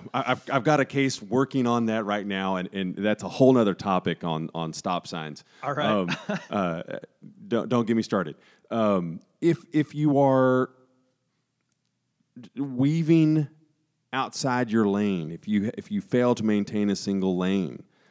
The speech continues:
Speaker 1: uh, they could pull you over. If you're in a, if you're in an accident,
Speaker 2: Yeah.
Speaker 1: obviously, that's
Speaker 2: Right.
Speaker 1: a reason, uh, for, to call law enforcement, uh, to your attention.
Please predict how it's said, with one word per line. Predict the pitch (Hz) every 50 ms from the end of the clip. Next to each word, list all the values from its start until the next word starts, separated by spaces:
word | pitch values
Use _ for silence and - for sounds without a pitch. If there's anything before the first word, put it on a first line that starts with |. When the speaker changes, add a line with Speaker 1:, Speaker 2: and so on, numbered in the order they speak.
| _ _ _ -
Speaker 1:
uh, | 76 80 78
they | 73 85 82
could | - 80 -
pull | - 87 85 82
you | 80 78 78
over. | 78 76 85 - -
If | - 185 -
you're | 254 269 277
in | 285 285
a, | 277 285 -
if | - 185 -
you're | 226 220 220
in | 226 220
an | 202
accident, | 185 190 233 320 - - 185 117 87 - - - - - _ _ _ -
Speaker 2:
Yeah. | 143 135 - - _ _ _ _ _ _ _ -
Speaker 1:
obviously, | 143 165 170 151 143 120 117 - - 107 101 98 101 110 -
that's | - 101 104 104 98 -
Speaker 2:
Right. | 107 104
Speaker 1:
a | 101
reason, | 104 104 98 95 98 95 92 90 92 92 -
uh, | 87 87 85 82 82 82 82
for, | - - 92 87 85 85 - - _ -
to | 110
call | - - 104 92 85 82
law | 82 82 85
enforcement, | 87 82 - 90 85 80 - - 87 80 - _ -
uh, | - 85 80 69 69 - -
to | - 95
your | 82 78
attention. | 73 - - 147 147 - 165 160 156 143